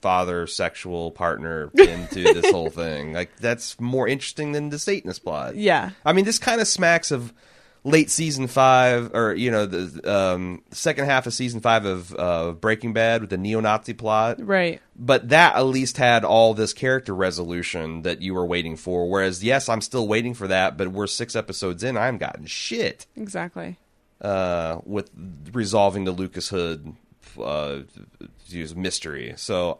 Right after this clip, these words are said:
Speaker 1: I, uh, it's one thing to in, it's one thing to have farcical villains,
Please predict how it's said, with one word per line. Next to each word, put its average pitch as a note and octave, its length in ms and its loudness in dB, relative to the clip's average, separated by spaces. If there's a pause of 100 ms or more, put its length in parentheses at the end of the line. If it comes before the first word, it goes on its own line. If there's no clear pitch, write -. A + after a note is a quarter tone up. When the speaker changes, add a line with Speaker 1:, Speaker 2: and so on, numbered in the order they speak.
(120)
Speaker 1:
I, G2+ 360 -6
uh, G2+ 760 0
it's - 100 -20
one A#2+ 200 -2
thing A#2+ 300 -2
to G2 260 -4
in, F2+ 320 -4 (160)
it's - 100 -12
one E3+ 100 4
thing G3+ 120 2
to F3 40 4
have D3+ 140 4
farcical C#3 460 2
villains, F2 760 -2